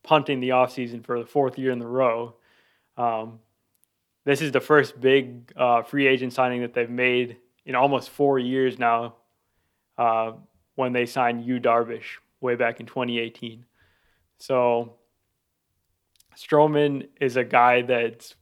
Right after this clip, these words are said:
really reliable for what he is. He's not an ace pitcher, but he's a very solid number two pitcher to have on your team. He's a ground ball machine,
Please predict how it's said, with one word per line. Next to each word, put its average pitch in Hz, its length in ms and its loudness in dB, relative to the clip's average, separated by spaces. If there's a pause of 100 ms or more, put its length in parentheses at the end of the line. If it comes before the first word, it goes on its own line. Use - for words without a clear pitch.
(300)
really 160 300 4
reliable 123 840 2 (160)
for 135 140 -4
what 131 160 2
he 123 140 -2
is. 127 200 0
He's 131 160 -10
not 170 160 8
an 135 120 0
ace 127 240 4
pitcher, 135 560 -6
but 120 120 -8
he's 120 360 -8 (400)
a 123 80 -8
very 135 360 4
solid 120 340 2
number 120 240 -6
two 123 200 -10
pitcher 123 480 -10 (440)
to 127 60 -10
have 117 160 -2
on 113 120 -6
your 110 80 -12
team. 127 460 -6 (720)
He's 127 340 -2
a 120 100 0
ground 135 480 2
ball 123 380 6
machine, 147 680 -8